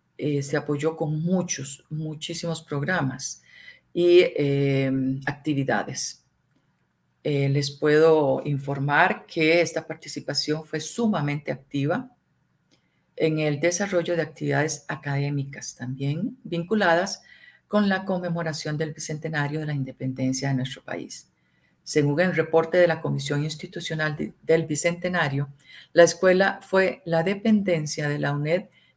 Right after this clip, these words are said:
que llevó a cabo más actividades vinculadas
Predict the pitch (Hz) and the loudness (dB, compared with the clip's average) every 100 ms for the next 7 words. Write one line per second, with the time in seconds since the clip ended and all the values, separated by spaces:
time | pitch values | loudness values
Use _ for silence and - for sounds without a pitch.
0 | _ - 175 165 156 180 202 202 175 165 | _ 0 2 4 6 6 4 2 2 2
1 | 170 - 165 175 208 220 220 214 185 165 | 2 -2 -2 -2 0 -4 -4 -4 0 0
2 | 156 165 165 170 214 220 202 156 151 165 | 2 0 -2 -2 -2 0 0 2 0 -2